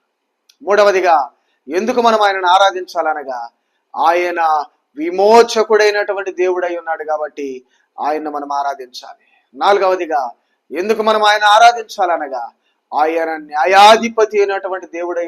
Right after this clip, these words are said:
ఉన్నాడు కాబట్టి మనం ఆయనను ఆరాధించాలి. మరి సోదరి సహోదరుడా, మరి ఈ నాలుగు కారణాలు నీకు చాలా స్పష్టంగా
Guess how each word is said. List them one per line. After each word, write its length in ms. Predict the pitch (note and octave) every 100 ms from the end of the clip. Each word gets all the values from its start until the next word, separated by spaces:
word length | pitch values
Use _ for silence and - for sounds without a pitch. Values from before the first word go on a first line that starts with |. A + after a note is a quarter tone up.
| D#3+
ఉన్నాడు 220 | D#3 D3+
కాబట్టి 360 | D3 D3 - C#3 C3 _ _ _ -
మనం 160 | D3 D#3 D3+
ఆయనను 240 | D3 D3 C#3+
ఆరాధించాలి. 600 | D3 C3+ B2+ - A2+ _ _ _ _ _ _ _ -
మరి 120 | B2+
సోదరి 260 | - F3+ F#3+ F#3
సహోదరుడా, 420 | F3+ F#3+ F#3+ F#3 - _ _ _ _ _ _ _
మరి 100 | C3+ D#3
ఈ 20 | D#3
నాలుగు 240 | F#3+ A#3 A#3 A3+
కారణాలు 460 | G3+ A3 G#3+ G#3 F#3 _ _ _ _ D#3+
నీకు 180 | F3+ E3 -
చాలా 180 | G#3+ A#3
స్పష్టంగా 460 | A3+ A3+ A3+ G#3+ G3+